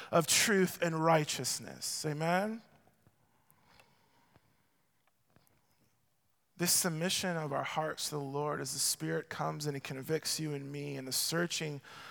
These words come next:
of the Spirit can function as sort of this, like, spiritual M R I, revealing the motives of our hearts below the surface of our behavior,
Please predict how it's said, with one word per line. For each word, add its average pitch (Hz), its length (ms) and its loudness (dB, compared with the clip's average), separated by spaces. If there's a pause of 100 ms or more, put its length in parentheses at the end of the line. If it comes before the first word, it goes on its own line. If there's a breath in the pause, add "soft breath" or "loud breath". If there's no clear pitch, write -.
(140 loud breath)
of 147 160 2
the 147 80 4
Spirit 156 600 4
can 139 160 -4
function 156 580 -2
as 135 100 -2
sort 151 300 0
of 170 140 -6
this, 147 280 -2
like, 131 160 -4
spiritual 160 800 -4
M 139 220 -4
R 127 200 -2
I, - 360 -8 (1900 soft breath)
revealing 165 500 4
the 180 80 0
motives 165 540 2
of 165 100 2
our 156 120 6
hearts 160 520 2
below 151 480 2
the 139 140 -4
surface - 880 0
of 127 180 -8
our 123 160 -6
behavior, - 720 -14